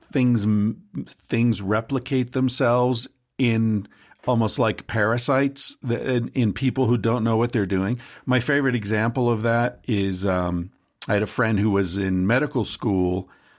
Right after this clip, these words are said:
uh, doing residency. Uh, I think he was at Duke in the late eighties. And he told me that the more famous Michael Jordan became, the more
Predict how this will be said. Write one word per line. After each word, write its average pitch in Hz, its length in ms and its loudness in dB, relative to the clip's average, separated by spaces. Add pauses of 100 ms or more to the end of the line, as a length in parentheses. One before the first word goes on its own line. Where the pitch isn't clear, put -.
uh, 98 140 -2
doing 110 260 2
residency. 104 840 0 (1160)
Uh, 107 320 4
I 123 120 -2
think 143 140 0
he - 40 2
was 113 140 2
at 98 220 -2
Duke 120 520 0 (100)
in 101 320 0
the 92 420 0 (340)
late 101 360 0
eighties. 127 580 0 (960)
And 113 120 0
he 113 80 0
told 143 320 0
me 131 340 2
that 110 400 -2 (540)
the 110 240 -2
more 143 720 2
famous 135 680 -2
Michael 123 480 0
Jordan 110 560 -2
became, 143 800 0 (680)
the 113 220 0
more 120 720 2